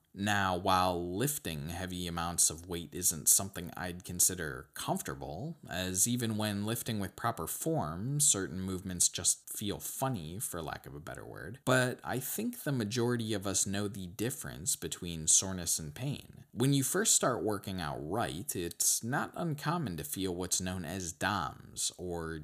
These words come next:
delayed onset muscle soreness. This is something that, depending on the severity, is fine to work through. Actually, working out might help in this regard.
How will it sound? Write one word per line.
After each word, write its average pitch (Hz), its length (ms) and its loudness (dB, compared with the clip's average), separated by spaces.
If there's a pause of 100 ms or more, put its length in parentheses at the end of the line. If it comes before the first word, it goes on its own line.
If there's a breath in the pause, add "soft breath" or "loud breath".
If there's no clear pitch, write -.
(200)
delayed 95 680 -4
onset 90 640 2
muscle 85 420 -2
soreness. - 800 -2 (200)
This 165 280 8
is 202 160 6
something 135 500 4
that, 101 300 2
depending 101 360 -4
on 92 100 -2
the 85 60 -4
severity, 110 800 2
is 104 180 4
fine 113 280 0
to 95 80 -2
work 147 280 -2
through. - 680 -10
Actually, 95 600 0
working 104 440 -2
out 95 240 -2
might 95 300 -4
help - 460 -4
in 80 160 -8
this - 240 2
regard. 57 480 -10